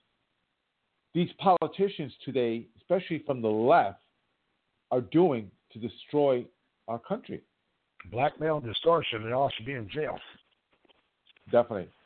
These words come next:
Speaker 2: The ones that don't, don't go along with it, they blackmail them. Just like the
Speaker 1: Exactly.
Speaker 2: vote on the gays, the gay marriage.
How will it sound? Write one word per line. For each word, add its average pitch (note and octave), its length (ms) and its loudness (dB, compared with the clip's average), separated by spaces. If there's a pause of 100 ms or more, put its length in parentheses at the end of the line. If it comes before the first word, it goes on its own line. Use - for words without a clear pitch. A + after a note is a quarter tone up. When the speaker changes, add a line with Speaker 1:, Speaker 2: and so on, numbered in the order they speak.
(200)
Speaker 2:
The G#2+ 80 -6
ones B2 280 4
that A#2 120 -2
don't, A2 240 0 (220)
don't B2 180 4
go A2+ 180 4
along D#3+ 300 4
with G#2 160 -4
it, C#3 140 -4
they C3+ 60 -2
blackmail C3 520 0
them. - 160 -14 (400)
Just - 180 -10
like A2 220 0
the G#2+ 140 -4
Speaker 1:
Exactly. G2+ 280 0
Speaker 2:
vote B2 140 4
on A#2+ 160 4
the A2+ 80 2
gays, G2+ 400 2 (340)
the E2+ 240 -14
gay B2 200 4
marriage. B2 400 2